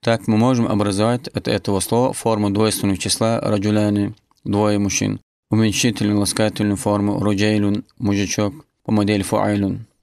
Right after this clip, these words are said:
форму множественного числа «риджалюн», то есть сломанная форма множественного числа «риджалюн» — «мужчины» и так далее.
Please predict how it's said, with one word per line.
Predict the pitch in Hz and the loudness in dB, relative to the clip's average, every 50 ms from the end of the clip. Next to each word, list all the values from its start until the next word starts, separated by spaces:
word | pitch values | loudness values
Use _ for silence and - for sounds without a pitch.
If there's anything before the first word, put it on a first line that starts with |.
| _ _ _ _ | _ _ _ _
форму | - 120 120 113 107 101 | -2 0 2 2 2 2
множественного | 104 104 107 117 113 104 101 92 - - 101 98 90 | 2 2 2 2 2 0 0 -2 0 0 0 -2 -2
числа | - - 95 - - 104 104 104 107 - - | -2 -2 -2 0 0 0 0 0 -2 -2 -2
«риджалюн», | 104 101 95 95 104 104 104 104 104 104 101 | -2 -2 0 0 0 0 2 0 0 -2 -4
то | - - 107 | -4 -4 -4
есть | 98 - | -4 -2
сломанная | - 107 107 101 104 101 101 95 | -2 0 0 0 0 0 -2 -2
форма | - - 104 104 104 101 98 | -2 -2 -2 0 0 0 0
множественного | 101 101 107 107 98 98 95 - - 104 101 | 0 0 0 0 0 0 -2 -4 -4 -4 -4
числа | 87 92 - - 104 101 98 | -4 -4 -2 -2 0 0 0
«риджалюн» — | 98 92 95 104 107 101 101 101 - - _ _ | 0 0 0 0 0 2 0 0 -2 -6 _ _
«мужчины» | - 101 101 101 - 107 104 101 101 104 107 120 - _ _ _ _ _ | -4 -2 0 0 0 2 2 2 0 -2 -2 -6 -10 _ _ _ _ _
и | - | -8
так | - 107 101 101 | -4 -2 0 2
далее. | 104 101 101 98 95 - - | 2 2 2 0 -2 -4 -6